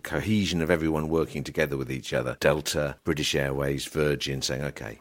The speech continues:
let's have one flight and you do that one and I'll do the next one." And it isn't gonna happen. Therefore, is it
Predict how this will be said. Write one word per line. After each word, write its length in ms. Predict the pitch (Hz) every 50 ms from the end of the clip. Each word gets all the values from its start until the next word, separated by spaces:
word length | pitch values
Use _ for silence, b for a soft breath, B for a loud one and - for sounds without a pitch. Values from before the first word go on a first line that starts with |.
| _ _ -
let's 120 | 69 -
have 160 | - 67 69
one 160 | 76 73 71 64
flight 360 | - - 65 58 57 57 -
and 240 | - 65 64 62 58
you 140 | 73 78 78
do 160 | 69 - 64
that 180 | 55 50 50 50
one 260 | 55 58 58 60 - - -
and 120 | 64 64
I'll 100 | 64 65
do 120 | - 64 64
the 60 | 60
next 280 | 57 58 - - - -
one." 220 | 64 58 58 58 -
And 300 | - 62 60 58 - - - _ -
it 160 | - 90 -
isn't 260 | - 98 95 - 104 -
gonna 140 | - 67 69
happen. 300 | 69 62 - - 60 58 - _ - _
Therefore, 400 | 85 87 85 78 - 90 82 - - -
is 160 | 107 101 92
it 320 | 101 92 - - - -